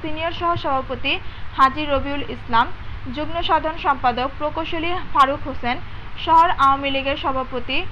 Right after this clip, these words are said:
তাইজাল আলী খান, শ্রমিক লীগের সাধারণ সম্পাদক আমজাদ আলী খান, মহিলা শ্রমিক লীগের সাধারণ সম্পাদক মেহরুন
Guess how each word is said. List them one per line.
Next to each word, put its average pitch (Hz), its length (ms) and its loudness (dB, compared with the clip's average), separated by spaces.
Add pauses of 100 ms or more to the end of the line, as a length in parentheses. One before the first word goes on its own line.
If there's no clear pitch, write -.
(240)
তাইজাল 302 460 6
আলী 311 220 0
খান, 240 180 2 (520)
শ্রমিক 330 400 -2
লীগের 359 320 0
সাধারণ 285 400 2
সম্পাদক 262 440 -2 (560)
আমজাদ 302 360 0
আলী 320 240 0
খান, 247 160 2 (220)
মহিলা 277 300 -2 (100)
শ্রমিক 262 380 -2
লীগের 254 300 0
সাধারণ 302 400 0
সম্পাদক 294 440 0 (380)
মেহরুন 311 360 -2